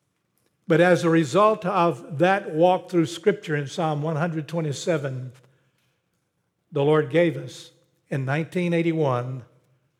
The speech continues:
our next child. Except there was one difference.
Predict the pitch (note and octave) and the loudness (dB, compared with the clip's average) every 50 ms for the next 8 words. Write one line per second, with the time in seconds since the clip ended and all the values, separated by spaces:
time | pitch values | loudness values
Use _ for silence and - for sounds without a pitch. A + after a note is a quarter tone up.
0 | _ _ _ _ _ _ _ _ _ _ _ _ _ - E3 C#3+ C#3 C3+ C#3+ C#3+ | _ _ _ _ _ _ _ _ _ _ _ _ _ -4 -2 -2 0 -2 -4 -6
1 | C#3 - - - F#3 E3 C#3+ C3 A#2+ A2+ G#2+ G#2+ G#2+ _ _ _ _ _ _ _ | -8 -8 -6 -4 -2 -2 -2 -2 -4 -6 -8 -12 -16 _ _ _ _ _ _ _
2 | _ _ _ _ _ _ _ _ _ _ _ _ _ _ _ _ _ _ _ - | _ _ _ _ _ _ _ _ _ _ _ _ _ _ _ _ _ _ _ -2
3 | F#3 E3+ - A3 G3+ G#3 A3+ G3+ G3 G3 D#3 G3+ A3 A#3 A#3 A3 B3 B3+ C#4+ A3 | -2 0 2 0 2 2 4 4 4 4 4 2 0 2 2 2 2 2 2 -2
4 | F#3 D#3 A#2+ - - - - - | -6 -6 -8 -14 -18 -20 -20 -20